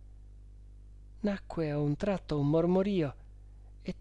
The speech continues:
tutti gli attori e spettatori pareano oltraggiati d'un disprezzo così visibile. Candido non conoscea il suo errore,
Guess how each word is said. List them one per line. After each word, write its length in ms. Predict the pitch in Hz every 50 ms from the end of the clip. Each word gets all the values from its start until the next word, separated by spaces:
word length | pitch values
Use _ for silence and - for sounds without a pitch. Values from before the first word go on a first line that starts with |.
| -
tutti 340 | - - 247 - - - 208
gli 140 | 190 180 180
attori 380 | 160 - - - 135 127 131 135
e 40 |
spettatori 720 | 127 - - - 170 - - 202 185 - 220 202 185 185 190
pareano 720 | - - - 202 202 214 214 214 202 185 185 190 233 254
oltraggiati 920 | 240 220 220 202 - - 185 185 185 190 185 196 185 156 - - - - - - -
d'un 160 | - 147 135
disprezzo 640 | 135 135 - - - 156 151 139 - - - 147 135
così 260 | - 139 - 147 143
visibile. 640 | 139 151 139 - - 151 139 - 147 127 123 - - - - - - - - - - - - - - - - - - - -
Candido 500 | - - - 247 233 180 151 151 139 139 135
non 180 | 135 135 131
conoscea 600 | - - 151 156 160 151 - - - 247 202 151 139
il 120 | 135 127
suo 180 | - - - 143
errore, 500 | 139 131 139 143 135 127 135 131 120